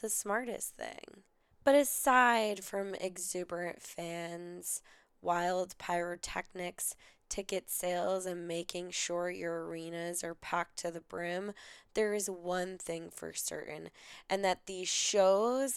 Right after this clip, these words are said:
and these acts will be so memorable they will transcend time. For example, some interesting joint tours that were set for this year, one of them being Smashing Pumpkins and Jane's Addiction.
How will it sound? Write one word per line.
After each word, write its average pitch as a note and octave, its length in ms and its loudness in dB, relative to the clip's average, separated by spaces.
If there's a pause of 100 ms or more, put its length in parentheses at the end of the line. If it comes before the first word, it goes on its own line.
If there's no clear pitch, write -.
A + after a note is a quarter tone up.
and F#3 200 0
these F3+ 240 -4 (140)
acts E3+ 540 0 (200)
will F3 200 -6
be F3+ 160 -10
so G3 420 4
memorable G#3+ 920 0
they F#3 140 0
will F3+ 180 -2
transcend E3 880 -8
time. - 520 -12 (440)
For C4 220 10
example, F3 1000 0
some G3+ 360 0
interesting F#3+ 840 -2
joint F3 400 -4
tours F3 480 0
that - 180 -2
were E3+ 160 -2
set - 340 0
for D#3+ 200 -6
this D#3 400 -4
year, F#3+ 400 4 (320)
one F#3 180 2
of F3 180 0
them F3 320 0
being E3 440 -4
Smashing D#3 680 -4
Pumpkins D#3 640 -8
and D3+ 180 -8
Jane's D3 400 -12
Addiction. F3 760 -2